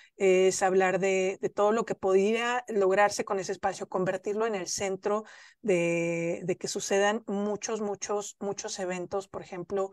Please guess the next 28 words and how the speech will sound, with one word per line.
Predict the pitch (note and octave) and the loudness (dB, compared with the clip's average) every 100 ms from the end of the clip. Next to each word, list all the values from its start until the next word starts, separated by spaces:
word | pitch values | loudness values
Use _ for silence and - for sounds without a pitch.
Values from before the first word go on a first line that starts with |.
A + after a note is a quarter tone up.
| - - - | -10 -20 -16
eh, | - F3+ E3+ - | -6 -4 -4 -4
en | F#3 | -2
algún | F3+ F3+ G3+ | -2 0 -2
espacio | G3+ G3 | -2 -4
específico, | G3 G3 A#3 A3 A3+ F#3 | -4 -6 -4 -4 -6 -6
¿no? | F#3+ A3 | -4 -4
Por | F#3+ | -4
ejemplo, | - F#3 F#3+ - - - - _ | -6 -6 -6 -8 -18 -20 -20 _
el | F#3+ | -4
caso | - - B3 | 0 2 4
de | A3+ | 2
Tres | G#3 G#3 | 4 2
dieciséis, | G3 A3+ - - G#3 G3+ - - _ _ _ | 4 0 -2 0 2 2 -2 -16 _ _ _
lo | - G3 | 0 4
dirige | F3+ F3+ F#3+ F3+ G#3 G3+ G#3 | 6 6 6 4 4 4 2
una | A3 A3+ | -2 -2
mujer | A3+ G#3+ B3 B3 C#4 - - _ - | -2 0 2 4 2 -4 -20 _ 0
y, | A#3+ C#4 D4 B3 | 4 4 4 4
ah, | G#3 | 2
empieza | G3+ F#3+ G3 B3 | 0 -2 0 0
a | |
abrir | B3 A#3 | 0 -2
fechas | - A#3 A3+ A3 A#3 C#4 | -4 -6 -6 -4 -4 0
para | G#3 F#3+ F3+ | 2 2 2
la | F3 | -2
música | G3+ A#3+ - | -4 -4 -8
experimental. | - - F#3 F3 F3 C4+ D#4 - _ _ _ - | -12 -12 -10 -8 0 2 2 -2 _ _ _ -2
Y | F#3+ F#3 F#3 F#3 F#3 F#3 F3+ | 4 6 6 6 6 4 2